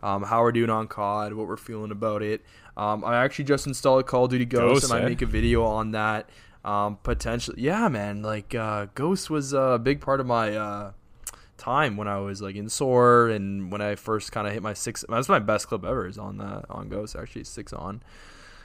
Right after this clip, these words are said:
Speaker 1: Fucking links on Prison Break. A-, as
Speaker 2: <laughs>
Speaker 1: dusty as that is, it, it was a pretty,
Speaker 2: That's
Speaker 1: it was
Speaker 2: a
Speaker 1: a
Speaker 2: nasty
Speaker 1: pretty
Speaker 2: clip,
Speaker 1: cool
Speaker 2: man.
Speaker 1: clip for me. Um,
Speaker 2: <laughs> No
Speaker 1: yeah,
Speaker 2: problem.
Speaker 1: thanks, man. <laughs>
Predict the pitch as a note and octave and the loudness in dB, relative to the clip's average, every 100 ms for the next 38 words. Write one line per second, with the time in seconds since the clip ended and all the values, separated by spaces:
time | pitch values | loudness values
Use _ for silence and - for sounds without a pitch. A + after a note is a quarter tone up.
0 | - - - A#2+ A2+ G#2 G#2+ G#2+ A2 G2+ | -20 -14 -10 -8 -8 -8 -6 -6 -6 -6
1 | G2+ G#2 G#2 G#2+ G#2+ G#3+ - B2+ B2 C3 | -4 -4 -2 2 8 8 10 8 8 6
2 | B2 B2 - A2+ G#2 G#2 G#2 G#2 G#2+ G2 | 4 4 -4 -4 -4 -2 -2 0 0 -2
3 | F#2+ G2+ G2 G2 G2 A2 - A2+ G#2+ G#2 | -8 -6 -4 -4 -6 -10 -6 -4 -2 -2
4 | A2 A2 - - C3 A#2 D2+ G#2 G2 D#2 | 0 0 0 2 2 0 -2 -4 -4 0
5 | G#2+ - G#2 G#2 G2+ G2+ F#2 - - - | 0 0 -6 -4 -4 -4 -8 -18 -18 -18
6 | - G2+ F#2+ F#2+ F#2 - _ _ - D3+ | -12 -10 -8 -10 -14 -20 _ _ -2 2
7 | C#3 B2+ C3 A2+ B2+ E3+ E3+ E3 D#3+ A2+ | 4 2 2 0 0 2 2 -2 -8 -6
8 | G#2+ C3+ | -8 -8